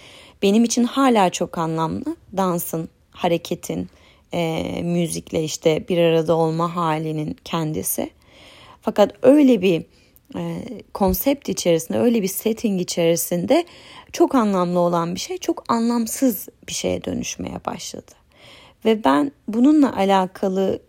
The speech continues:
hissiyatımı ve fikirlerimi ilk paylaştığım anda da çok ciddi bir, e, dışarıya itilme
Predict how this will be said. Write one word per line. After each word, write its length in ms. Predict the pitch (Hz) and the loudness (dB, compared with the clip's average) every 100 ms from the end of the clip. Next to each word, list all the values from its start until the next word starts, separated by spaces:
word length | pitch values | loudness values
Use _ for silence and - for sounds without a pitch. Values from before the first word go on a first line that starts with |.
| - | -8
hissiyatımı 920 | - 202 - 208 202 208 226 226 220 | -4 -4 -2 0 2 0 -2 -2 0
ve 120 | 208 | -2
fikirlerimi 800 | 202 - - 202 208 208 208 208 - | -4 -8 -4 -2 0 2 0 -2 2
ilk 260 | 320 - | 2 2
paylaştığım 760 | - 208 196 190 185 - 190 180 - | -4 -4 0 0 -2 -2 -2 -2 -2
anda 400 | 220 208 202 208 | -2 0 -2 0
da 180 | 294 349 - - - | 0 -2 -10 -20 -20
çok 260 | - 302 - | -4 -4 -2
ciddi 500 | 247 208 262 247 208 | -8 -2 2 2 4
bir, 260 | 320 339 - - - | 4 4 0 -6 -2
e, 540 | 196 185 180 180 180 185 - - - 180 185 - | 0 2 2 0 -2 -6 -12 -14 -10 -12 -12 -2
dışarıya 460 | 185 - - 214 220 | 2 6 6 8 4
itilme 580 | - - 165 147 147 | 4 -4 -4 -2 -2